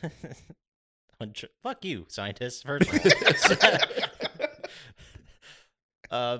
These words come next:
basically, the game, I guess I'll give, uh, it was my pick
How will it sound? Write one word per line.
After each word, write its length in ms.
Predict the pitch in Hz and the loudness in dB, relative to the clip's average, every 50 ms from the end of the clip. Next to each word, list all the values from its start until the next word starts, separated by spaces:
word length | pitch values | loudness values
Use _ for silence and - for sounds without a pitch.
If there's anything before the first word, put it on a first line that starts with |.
| 113 - | -4 -2
basically, 380 | 160 202 - - - 240 233 | -2 0 0 0 0 -2 -2
the 100 | 214 185 | -2 -2
game, 320 | 165 170 190 196 196 190 170 | 0 0 2 2 2 0 0
I 100 | 139 135 | 0 0
guess 220 | 147 175 - - | 0 -2 0 0
I'll 100 | 156 147 | 0 0
give, 240 | 139 143 156 156 135 | 0 0 -2 -4 -4
uh, 60 | 156 | -4
it 320 | - 139 135 113 120 135 143 | -2 0 0 2 2 2 2
was 120 | 143 127 | 2 2
my 200 | 139 156 160 165 | 4 4 4 4
pick 420 | 156 156 135 123 127 - - - | 2 0 0 0 -2 -4 -10 -20